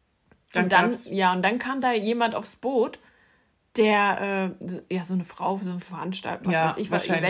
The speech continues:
Speaker 2: Event,
Speaker 1: vom
Speaker 2: bla, bla, bla.
Speaker 1: Veranstalter, ja.
Speaker 2: Und die hatte dabei Surfboards, die aber elektrisch gesteuert wurden. Also du hast
Speaker 1: Mhm.
Speaker 2: eine Fernbedienung in der Hand und kannst den Speed quasi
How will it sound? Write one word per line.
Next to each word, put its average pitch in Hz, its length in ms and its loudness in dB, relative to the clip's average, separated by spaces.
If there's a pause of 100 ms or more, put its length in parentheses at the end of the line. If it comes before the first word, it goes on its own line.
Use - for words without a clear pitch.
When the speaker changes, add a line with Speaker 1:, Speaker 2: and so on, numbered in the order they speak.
Speaker 2:
Event, 208 80 2
Speaker 1:
vom 156 100 -8
Speaker 2:
bla, 196 220 2
bla, 196 160 0
bla. 165 160 -2
Speaker 1:
Veranstalter, 156 100 -4
ja. 151 140 -8 (480)
Speaker 2:
Und 214 160 2
die 285 140 4
hatte 277 240 2
dabei 214 520 4
Surfboards, 220 1200 -2
die 214 220 -6
aber 208 380 -2 (180)
elektrisch 220 640 -2
gesteuert 220 440 -2
wurden. 180 120 -4
Also 185 160 -2
du 190 100 -2
hast 190 160 4
Speaker 1:
Mhm. 180 80 2
Speaker 2:
eine 202 100 2
Fernbedienung 240 560 0
in 247 60 0
der 240 100 -2
Hand 233 140 0
und 214 80 0
kannst 214 320 -2
den 196 120 0
Speed 240 380 -2
quasi 185 560 0